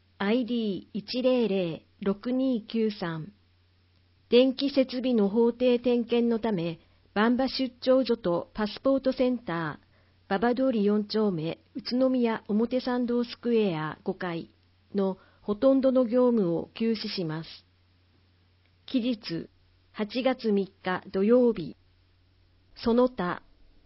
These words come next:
詳しくはバンバ出張所、電話六一六一五四二、パスポートセンター、電話六一六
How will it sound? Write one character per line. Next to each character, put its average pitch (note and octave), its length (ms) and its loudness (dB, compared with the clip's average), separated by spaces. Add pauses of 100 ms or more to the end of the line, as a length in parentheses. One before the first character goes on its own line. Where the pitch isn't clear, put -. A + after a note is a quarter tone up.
(180)
詳 A#3+ 240 2
し - 140 -12
く A#3+ 140 0
は F3 280 2 (100)
バ G#3 160 4
ン B3 80 2
バ B3 140 0
出 B3 180 -4
張 A#3 400 0
所、 D#3+ 240 -6 (600)
電 G3+ 280 4
話 F#3 240 -2 (320)
六 G3 300 0
一 B3 300 0
六 A3+ 440 0 (240)
一 A3+ 320 -4
五 B3 280 6
四 G3 320 2
二、 E3 320 -6 (760)
パ G#3 160 0
ス - 140 -10
ポ B3+ 160 6
ー B3+ 60 0
ト B3+ 120 0
セ A#3 180 0
ン A#3 100 -2
タ E3 440 -6 (400)
ー、 - 20 -18
電 G3 280 0
話 F3 240 -4 (280)
六 F#3+ 300 -2
一 B3 320 -2
六 G#3+ 480 -2